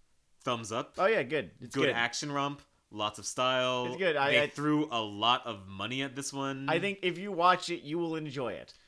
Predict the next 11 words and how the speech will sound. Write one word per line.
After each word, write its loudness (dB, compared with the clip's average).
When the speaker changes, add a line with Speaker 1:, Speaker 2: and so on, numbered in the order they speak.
Speaker 1:
It's -6
Mappa 2
who -4
can't -2
stop, -2
won't -6
stop -4
winning, -6
I -2
guess. -2
Speaker 2:
Mm-mm. -12